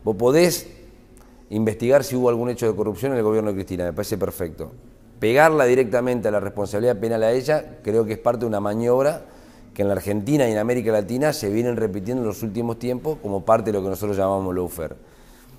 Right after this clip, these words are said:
Es decir, creo que sería muy, muy necio decir que no hubo algún funcionario corrupto cuando vos tenés un tipo como José López que tiraba bolso con plata dentro de un convento.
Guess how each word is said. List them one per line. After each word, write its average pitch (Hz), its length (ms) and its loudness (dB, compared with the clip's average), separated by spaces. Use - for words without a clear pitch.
Es 104 100 -2
decir, 101 440 -2
creo 131 200 6
que 120 100 0
sería 127 240 4
muy, 135 640 0
muy 123 500 2
necio 127 580 0
decir 95 320 -2
que 113 100 0
no 127 100 6
hubo 123 280 8
algún 117 220 2
funcionario 120 380 0
corrupto 131 320 2
cuando 107 200 0
vos 110 120 2
tenés 113 260 -4
un 113 120 -4
tipo 101 440 0
como 95 200 -4
José 101 220 -4
López 131 260 2
que 101 100 -4
tiraba 113 280 4
bolso 117 320 0
con 104 140 -2
plata 101 320 2
dentro 110 220 0
de 117 40 2
un 110 60 -2
convento. 143 640 2